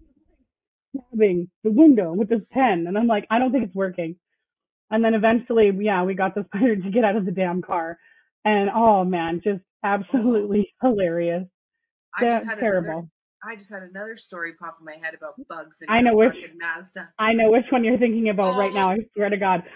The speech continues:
Speaker 2: I
Speaker 1: Gravy?
Speaker 2: <laughs> Yes! Okay. So, freaking, okay, one day, I was going through some shit, and we didn't go to school this day. And
Speaker 1: No.
Speaker 2: Riot,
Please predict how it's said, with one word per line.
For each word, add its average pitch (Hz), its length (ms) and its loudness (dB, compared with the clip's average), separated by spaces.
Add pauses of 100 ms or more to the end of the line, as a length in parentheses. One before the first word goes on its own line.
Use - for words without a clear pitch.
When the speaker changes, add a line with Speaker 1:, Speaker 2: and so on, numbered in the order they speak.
(100)
Speaker 2:
I 294 120 4
Speaker 1:
Gravy? 220 400 2
Speaker 2:
<laughs> - 300 -20
Yes! - 800 -2 (440)
Okay. - 200 -8 (320)
So, - 240 -14 (600)
freaking, 311 680 -6 (340)
okay, 208 480 -10
one 226 320 -6
day, 240 440 -6 (380)
I 214 120 -2
was 240 160 -8
going 226 260 -10
through 247 120 -14
some - 180 -20
shit, 226 420 -10
and 196 140 -8
we 202 100 -6
didn't 226 200 -10
go 220 120 -8
to 202 80 -6
school 233 340 -14
this 160 240 -16
day. 151 320 -14 (360)
And 214 420 -4
Speaker 1:
No. 233 180 -4
Speaker 2:
Riot, 190 260 -4